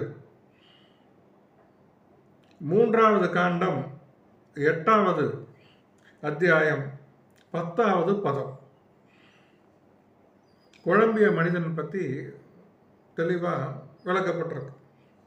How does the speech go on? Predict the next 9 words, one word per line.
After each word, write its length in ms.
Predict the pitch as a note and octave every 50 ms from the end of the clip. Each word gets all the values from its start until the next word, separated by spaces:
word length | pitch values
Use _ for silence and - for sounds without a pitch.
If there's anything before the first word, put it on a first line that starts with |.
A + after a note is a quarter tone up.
| _ _ _ _ _ _ _ _ _ _ _ _ - - - - E3 D3
மனிதனாக 640 | D3+ F#3 G#3 A#3+ B3+ C4 B3+ B3+ B3+ C4 C4+ C4+ B3+ - -
பிறந்த 320 | G#3+ G#3 A3+ A3+ A3+ A3 A3+ G3+ G3+
போதிலும் 440 | G#3 G3+ F#3+ G3 F#3+ F#3 E3 D3 - - - - - - _ _ _ - _ _ _ _ _ _ _ _ _ _ _ _ _ _ _ _ _ _ _ _ _ _ _ -
வாழ்வின் 580 | C#3 C#3+ D#3+ G3 B3 C4+ C4 B3 B3 A3 G3+ G3 -
பிரச்சனைகளை 640 | F3+ F3+ G3 G3 - B3+ B3+ B3 A#3+ A#3+ A3+ G#3+ G3 - - G3
தீர்க்காமல், 640 | G#3 G#3 G#3 - G#3+ G#3 G3+ G3+ G3 F#3+ D#3+ C3+ B2+ - - - - - _ _ _ _ _ _ _ _ _ _ _ _ _ _ _ _ _ _ _ _ _ _ _ _ _ _ _ _ _ _ - -
தன்னை 380 | F3 G3 A3+ B3 B3 B3+ B3+ B3 A3 G3+
உணரும் 340 | G#3+ A#3 A#3 A3+ A3 G3+ F#3
விஞ்ஞானத்தை 680 | F3+ F#3 G3+ A3 A3+ G#3+ G#3+ G#3+ G#3+ G#3 - G3+ F3 D3